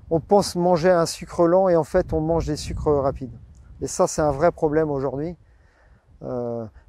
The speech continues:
puisque en qualité nutritionnelle, euh, euh, on est censé, voilà, on perd toutes la, les qualités nutritionnelles. Autre chose, on, on perd aussi gustativement, euh, les qualités gustatives puisque ça donne un goût sucré à la pomme de terre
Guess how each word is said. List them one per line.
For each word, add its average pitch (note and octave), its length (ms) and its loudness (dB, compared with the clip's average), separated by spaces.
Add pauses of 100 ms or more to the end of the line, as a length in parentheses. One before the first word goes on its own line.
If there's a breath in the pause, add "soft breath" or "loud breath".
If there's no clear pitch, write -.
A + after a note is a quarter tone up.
puisque - 240 -8
en E3+ 160 4
qualité F3 460 2
nutritionnelle, E3+ 920 0
euh, C3 320 -2 (640 soft breath)
euh, B2 220 -12 (360)
on C3+ 120 -6
est D3 60 2
censé, D#3 760 0
voilà, D3 280 2
on B2+ 140 -2
perd F3+ 320 2
toutes G3 200 -4
la, D3+ 260 6
les C#3+ 100 -2
qualités D#3+ 420 0
nutritionnelles. C#3+ 680 -6 (1400 soft breath)
Autre F#3 280 6
chose, G3 400 4
on, E3 460 2
on D#3 60 -2
perd F#3+ 260 6
aussi F3 260 0
gustativement, F3 1040 4
euh, C3+ 460 2
les C#3+ 100 -2
qualités E3+ 420 4
gustatives E3 540 2
puisque - 340 -4
ça E3+ 200 4
donne F3 200 4
un F3 120 4
goût E3 240 -2
sucré G3 520 2
à F3 60 10
la D#3+ 140 6
pomme D#3 200 0
de D3+ 100 2
terre F#3+ 360 -2